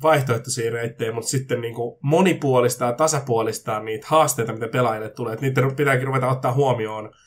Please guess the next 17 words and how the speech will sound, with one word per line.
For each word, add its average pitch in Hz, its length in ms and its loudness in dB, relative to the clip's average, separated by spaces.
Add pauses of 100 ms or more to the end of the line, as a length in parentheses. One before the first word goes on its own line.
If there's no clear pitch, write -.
(340)
jotain 147 280 6
sellaisia, 139 400 2
mitä 120 180 -4
ne 120 80 -2
munskaushahmot 117 880 -4
ei 123 160 -2
pysty - 360 -8
tehdä, 139 300 2 (100)
jolloinka 120 320 4
ne 127 140 0
rupeisi 117 420 -2
niinku 113 280 -2 (500)
kehittämään 139 540 4
hahmoa 120 500 2
taas 107 340 -4
sitten 104 440 -10
niinku 104 260 -10